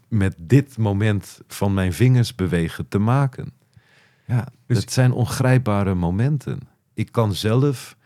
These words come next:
Speaker 1: heel goed leven met welke gevolgen die naam voor me heeft gehad. Want veel wensen en dromen die ik had, zijn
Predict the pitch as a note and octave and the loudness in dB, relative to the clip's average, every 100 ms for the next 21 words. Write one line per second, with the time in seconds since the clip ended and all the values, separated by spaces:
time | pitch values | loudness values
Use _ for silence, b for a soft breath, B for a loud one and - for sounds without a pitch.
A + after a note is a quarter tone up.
0 | b b b E2+ A#2 A#2+ A2 F#2 F#2+ F#2+ | b b b -4 -2 -2 -4 -2 0 2
1 | A2 - G#2+ G2+ F#2+ - - b b b | 2 0 0 0 -2 -4 -12 b b b
2 | _ F#2+ F#2+ F2+ - E2+ - G2+ G2+ - | _ -4 -4 -8 -10 -10 -2 -2 -2 -4
3 | F2 E2+ F2 F2 F2 - F2 E2 E2 - | -4 -4 -2 -2 -4 -6 -6 -4 -6 -8
4 | F2+ F2 D#2+ - D2+ - _ - G2 F#2 | -8 -6 -8 -12 -16 -18 _ -8 -4 -4
5 | E2+ F#2+ F#2 - E2+ F2+ F2+ F2 E2+ D#2 | -2 -2 -4 -6 -6 -4 -2 -2 -4 -4
6 | E2 - B2 - A2 A2 - G2 F#2 | -6 -4 -4 -4 -6 -6 -4 -2 -2